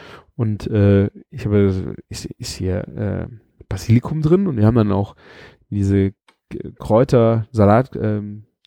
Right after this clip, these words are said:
Wildkräutersalat einfach nochmal äh, reingeschaut und, äh, weil draufstehen, es ist immer wieder andere Zusammenstellungen auch, äh, war auch dann diese Basilikum drin und wie intensiv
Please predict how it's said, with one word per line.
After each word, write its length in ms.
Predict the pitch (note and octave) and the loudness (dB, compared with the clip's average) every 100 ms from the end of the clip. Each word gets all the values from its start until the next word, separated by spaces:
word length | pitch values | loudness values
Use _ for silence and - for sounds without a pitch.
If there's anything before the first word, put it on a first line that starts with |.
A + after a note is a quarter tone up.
| - | -20
Wildkräutersalat 1000 | - - G#2+ A#2 D3+ A#2 A2+ G#2+ G#2 G#2 | -20 -18 0 0 2 2 4 4 4 2
einfach 160 | A2+ G2+ | 0 -4
nochmal 380 | F#2+ F#2 F2+ - _ _ | -4 -6 -8 -12 _ _
äh, 80 | G#2+ | -6
reingeschaut 800 | G2+ F#2 A2 D#3 - C3+ D#3+ D#3+ | -2 0 0 0 0 2 2 0
und, 380 | G#2+ A2+ A2 A#2 | -8 -10 -10 -10
äh, 520 | A2+ G#2+ G#2+ G#2+ G#2+ - - - | -6 -4 -2 -4 -6 -10 -20 -12
weil 160 | G2 G2 | -10 -8
draufstehen, 560 | - G#2+ C3+ - D3+ | 2 2 2 0 2
es 80 | C#3 | 2
ist 100 | A2+ | 0
immer 200 | D#3 C#3+ | 0 0
wieder 180 | B2 A#2 | 2 0
andere 480 | A2+ D3 A2+ G#2+ G#2 | 2 2 2 0 -2
Zusammenstellungen 720 | G#2+ A2 C#3+ B2+ G#2 G2+ G2+ | 0 0 0 -2 -4 -4 -4
auch, 200 | G#2+ - - - - - _ | -6 -6 -16 -20 -20 -20 _
äh, 200 | A2 G#2+ | 0 4
war 180 | A#2+ A#2 | 4 4
auch 220 | G#2+ - - | 2 -4 -12
dann 300 | A2 G#2 G#2+ | -4 -2 0
diese 340 | G#2 G#2+ G#2 | 0 2 2
Basilikum 520 | G#2+ G2+ C#3+ - G2 | 0 4 4 2 -4
drin 240 | F#2+ F#2+ G2 | -4 -4 -4
und 380 | G2 G2+ G#2 | -8 -8 -6
wie 100 | G#2 | -2
intensiv 580 | B2 A#2 G#2+ C#3 G#3+ - | 0 2 2 4 2 2